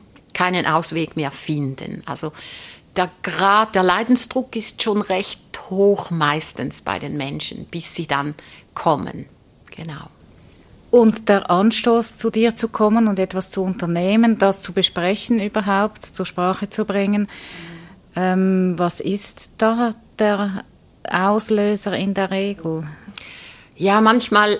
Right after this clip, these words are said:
Speaker 1: eskaliert's wieder mal in der Partnerschaft, genau aus diesem Grund, vielleicht unterschiedliches sexuelles Begehren, ähm, dass man dann sagt, so, jetzt, jetzt geht's nicht mehr oder ich will nicht mehr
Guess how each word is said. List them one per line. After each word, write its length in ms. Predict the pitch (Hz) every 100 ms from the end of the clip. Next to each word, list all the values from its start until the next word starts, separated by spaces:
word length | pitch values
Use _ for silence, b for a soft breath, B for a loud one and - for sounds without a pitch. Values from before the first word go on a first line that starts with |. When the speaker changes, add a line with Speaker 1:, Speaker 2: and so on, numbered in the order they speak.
| -
Speaker 1:
eskaliert's 800 | 196 202 - 196 190 214 233 -
wieder 180 | 220 214
mal 320 | 202 196 202
in 180 | - 190
der 80 | 185
Partnerschaft, 1040 | - 190 190 214 214 - 208 208 - -
genau 400 | 202 190 180 190
aus 180 | 190 -
diesem 300 | 190 185 185
Grund, 400 | 180 208 214 202
vielleicht 400 | 180 165 170 -
unterschiedliches 920 | 196 196 185 - 190 180 190 185 -
sexuelles 600 | 220 - 180 180 190 -
Begehren, 800 | 190 190 190 185 185 180 180 180 B B B B B -
ähm, 400 | 180 180 175 - -
dass 200 | 190 196
man 120 | 190
dann 160 | 180
sagt, 400 | 180 170 170 -
so, 320 | - 180 170 -
jetzt, 420 | 165 165 - - -
jetzt 280 | 143 160 -
geht's 300 | 143 139 -
nicht 300 | 127 - -
mehr 400 | 147 - - -
oder 200 | 151 143
ich 220 | 156 -
will 140 | 160
nicht 240 | 165 160 -
mehr 260 | 165 170